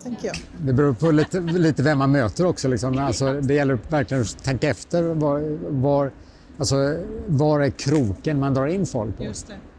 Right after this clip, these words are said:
Speaker 2: Det, det, det är väldigt viktigt i såna här sammanhang. Liksom, var hittar vi någonstans att börja?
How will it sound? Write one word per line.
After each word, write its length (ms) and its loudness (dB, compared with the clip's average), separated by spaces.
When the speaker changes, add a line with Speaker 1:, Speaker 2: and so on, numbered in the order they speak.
Speaker 2:
Det, 140 -2
det, 220 -2
det 200 2
är 320 2
väldigt 380 0
viktigt 600 -4
i 360 -2
såna 180 -2
här 80 0
sammanhang. 260 -4
Liksom, 420 -4
var 140 0
hittar 260 -2
vi 80 0
någonstans 440 0
att 60 2
börja? 460 0